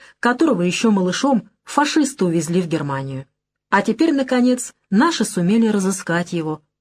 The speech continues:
вернуть родной матери. Иван Демьяныч дал постоять за рулем никак не менее часа. И хотя здесь плесы открытые, широкие, даже без бакенов, вали от одних створок к другим напрямую,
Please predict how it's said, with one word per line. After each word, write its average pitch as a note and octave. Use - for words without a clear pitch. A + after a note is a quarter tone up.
вернуть G#3+
родной D3
матери. C3+
Иван B3
Демьяныч B3+
дал G3+
постоять F#3
за E3+
рулем F3
никак B3+
не D#3
менее E3+
часа. C#3
И F#3+
хотя F#3
здесь F#3
плесы F#3
открытые, E3
широкие, F3+
даже F3+
без D3+
бакенов, A3
вали B3+
от F#3
одних F#3
створок F3+
к E3+
другим E3+
напрямую, C4